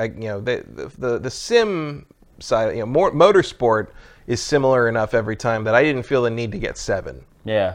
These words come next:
Speaker 1: Like, I just, I, 'cause I never finished six to any great degree, and I'm just like, "Well, what do I need another racing sim that I'm never gonna,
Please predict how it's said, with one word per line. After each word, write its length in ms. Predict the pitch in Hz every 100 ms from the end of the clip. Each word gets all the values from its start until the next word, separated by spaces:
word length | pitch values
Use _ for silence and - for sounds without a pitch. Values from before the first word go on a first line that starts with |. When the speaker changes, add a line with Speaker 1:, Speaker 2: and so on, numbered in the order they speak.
| -
Speaker 1:
Like, 140 | 113
I 60 | 117
just, 180 | 117 -
I, 120 | 117
'cause 160 | - 160
I 80 | 175
never 160 | 170 160
finished 320 | 156 147 -
six 440 | 147 135 - -
to 160 | - 131
any 100 | 127
great 240 | 120 120
degree, 400 | 123 113 117 117
and 80 | 117
I'm 80 | 110
just 140 | 113
like, 100 | 117
"Well, 160 | 120 135
what 120 | 143
do 60 | 147
I 100 | 139
need 120 | 135
another 560 | 117 117 117 113 110 104 -
racing 400 | 113 117 120 110
sim 260 | - 110
that 100 | 107
I'm 120 | 104 107
never 260 | 113 107
gonna, 300 | 107 104 101